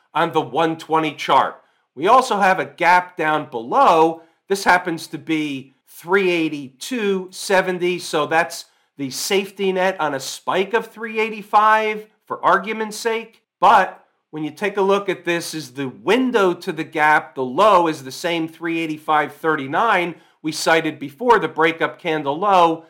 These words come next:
The market is, generally speaking, going to find support either at, slightly above, or with a spike of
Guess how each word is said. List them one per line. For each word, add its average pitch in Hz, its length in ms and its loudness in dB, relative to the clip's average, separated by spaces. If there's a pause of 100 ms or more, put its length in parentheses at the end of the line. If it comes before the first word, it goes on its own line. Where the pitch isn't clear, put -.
(260)
The 147 80 -8
market 180 460 4
is, 151 160 -6
generally 185 640 0
speaking, 190 560 -6
going 160 320 2
to 160 100 -10
find 165 400 0
support 170 560 -2
either 139 380 -6
at, 156 340 2 (160)
slightly 160 600 -6
above, 180 540 4 (240)
or 151 180 2
with 143 200 -2
a 139 60 -4
spike 165 640 0
of 135 460 2